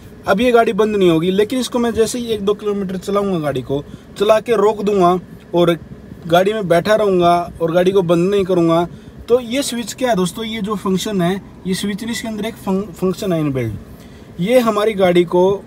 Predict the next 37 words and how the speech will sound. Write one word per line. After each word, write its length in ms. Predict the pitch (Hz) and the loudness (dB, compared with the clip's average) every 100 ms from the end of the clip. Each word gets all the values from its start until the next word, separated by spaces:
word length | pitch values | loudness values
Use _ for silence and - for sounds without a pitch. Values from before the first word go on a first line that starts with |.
| - 147 | -16 -2
बंद 200 | 151 202 | 0 2
कर 160 | 180 156 | 0 -2
देगा 260 | 147 151 185 | 0 0 0
कुछ 260 | - 190 - | -2 -4 -2
टाइम 260 | 160 156 | 0 0
के 200 | 147 170 | 0 -2
बाद, 440 | 170 127 110 95 98 | -2 -2 -4 -4 -8
ठीक 140 | 165 233 | -8 -4
है 60 | 262 | -4
ना? 140 | 214 - - - - - - - - - - - | -4 -8 -20 -20 -20 -20 -20 -20 -20 -20 -16 -10
इसको 200 | 180 247 | -2 2
लगेगा 320 | 233 220 220 | 2 2 -2
भाई 240 | 208 190 196 | 0 0 0
दस 260 | 175 190 196 - | -2 -2 -2 -4
सेकंड 440 | 185 165 185 180 185 | -4 0 0 -2 -2
तक 140 | 185 | -2
कोई 200 | 185 180 | 2 2
एक्टिविटी 420 | 170 185 180 180 | 2 0 -2 -2
नहीं 260 | 170 160 175 | -2 0 0
हो 100 | 156 | 0
रही 220 | 143 190 - - - - 160 | -2 -4 -6 -16 -20 -10 -2
और 120 | 151 | 0
गाड़ी 440 | 151 165 165 175 190 - | 2 2 4 2 0 -4
ऐसे 240 | 156 160 185 | -4 -2 -4
स्टार्ट 420 | - 160 160 - | -2 0 0 2
है, 180 | 156 185 - - - 175 | 2 0 -8 -20 -6 2
तो 100 | 175 | 4
ये 300 | 180 208 233 | 6 6 6
गाड़ी 220 | 170 165 170 | 2 2 4
को 120 | 214 | 2
बंद 200 | 185 180 | 4 2
कर 140 | 160 | 2
देगा 220 | 143 165 185 | 2 2 2
ऑटोमेटिक, 380 | 180 175 185 | 2 0 -2
लेकिन 320 | 185 185 196 185 | -2 -2 -2 -2
आपका 280 | 160 175 | -2 -4
जो 160 | 160 | -4